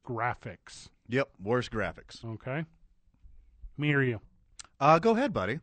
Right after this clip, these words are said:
Speaker 1: Thank you for the opportunity. I will tell you that Pepsi is on the list.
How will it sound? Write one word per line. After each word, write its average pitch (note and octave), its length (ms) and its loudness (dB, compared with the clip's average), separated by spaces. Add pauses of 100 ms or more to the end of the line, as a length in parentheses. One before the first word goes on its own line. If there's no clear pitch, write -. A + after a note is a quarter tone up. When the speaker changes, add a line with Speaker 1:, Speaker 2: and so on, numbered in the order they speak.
(460)
Speaker 1:
Thank B2 240 -10
you B2+ 320 -4
for - 100 -10
the A#2 140 -6
opportunity. A2+ 760 -8
I A#2+ 100 -12
will A#2+ 160 -8
tell A#2+ 200 -8
you A#2 540 -6
that A2+ 640 -8 (480)
Pepsi A#2 540 -6
is A#2 120 -8
on A2 160 -8
the G#2+ 80 -10
list. G#2 500 -12